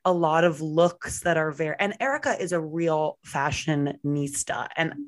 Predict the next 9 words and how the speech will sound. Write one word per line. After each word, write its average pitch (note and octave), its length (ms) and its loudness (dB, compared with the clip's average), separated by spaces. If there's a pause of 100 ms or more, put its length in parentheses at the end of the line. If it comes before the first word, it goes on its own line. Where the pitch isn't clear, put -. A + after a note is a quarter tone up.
(220)
this G3+ 300 0
look G#3+ 340 0
that G#3+ 140 0
she's E3+ 260 -4
doing C#3+ 480 0 (1040)
for F#3 100 4
the E3 100 6
reunion, D3+ 460 0
like, C#3+ 240 -4